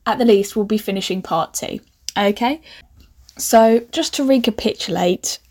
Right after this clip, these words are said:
that is a big word. I remember learning that in English, and that really changed the game for me. <laughs> Every,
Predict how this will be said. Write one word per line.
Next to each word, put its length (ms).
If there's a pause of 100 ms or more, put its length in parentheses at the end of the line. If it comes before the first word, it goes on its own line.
(160)
that 220
is 60
a 40
big 220
word. 200
I 60
remember 260
learning 300
that 160
in 60
English, 380
and 100
that 140
really 220
changed 360
the 60
game 260
for 120
me. 260 (120)
<laughs> 120
Every, 580